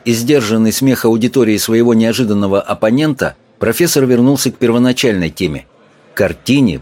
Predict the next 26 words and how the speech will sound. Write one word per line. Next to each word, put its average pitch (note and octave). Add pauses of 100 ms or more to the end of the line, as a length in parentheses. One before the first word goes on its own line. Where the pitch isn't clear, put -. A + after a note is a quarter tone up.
постепенного A2+
осушения A2
водных G#2+
пространств, A#2 (280)
образования A2
песчаных A2+
отмелей, G2 (120)
лагун, G#2+ (160)
в -
которых C3
начала B2
постепенно B2
зарождаться G#2
жизнь, F#2+ (360)
к -
стремлению A#2+
морских A#2+
животных A#2
найти A2+
убежище A#2+
на A2+
песчаных B2
отмелях – G#2 (300)
К -
обилию G2+
пищи, A#2